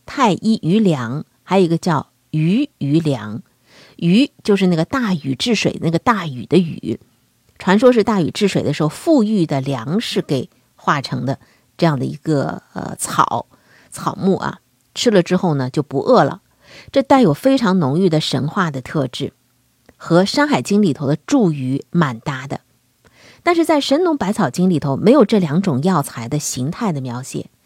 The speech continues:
《本草纲目》当中呢，把它们都列入到了食部，是一种食粉，显然和祝鱼草也不是一类的。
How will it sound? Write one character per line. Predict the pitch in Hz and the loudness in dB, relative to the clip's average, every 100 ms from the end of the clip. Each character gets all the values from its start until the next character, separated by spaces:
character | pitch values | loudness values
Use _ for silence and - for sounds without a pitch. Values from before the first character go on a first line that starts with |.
| _ _ _ - | _ _ _ 2
《本 | 220 359 | 4 2
草 | - 160 | 0 -4
纲 | - 190 | 0 0
目》 | 208 165 | 2 2
当 | 170 170 | 0 0
中 | 180 175 | 0 0
呢， | 151 - - - | 0 -4 -16 -6
把 | 233 | -6
它 | 233 240 | -2 2
们 | 226 | 2
都 | 190 214 | 4 4
列 | 226 214 | 6 4
入 | 202 | 4
到 | 185 185 | 0 -2
了 | 139 | -2
食 | - - - 147 | -4 -4 -4 -4
部， | 233 320 - _ _ _ _ - | 0 -2 -2 _ _ _ _ -8
是 | - | 2
一 | 339 | 4
种 | 285 147 | 4 0
食 | - - 294 | -2 0 0
粉， | - - 160 - _ _ - | 0 -4 -6 -14 _ _ -8
显 | - 151 | 0 2
然 | 151 | 2
和 | 196 175 - | 0 -2 -2
祝 | - 349 208 135 | 2 2 2 0
鱼 | 156 | -2
草 | - - - - _ | -4 -6 -10 -10 _
也 | 139 | -8
不 | 123 139 | -6 -6
是 | 151 | -6
一 | 127 | -6
类 | 135 139 | -4 -4
的。 | - | -8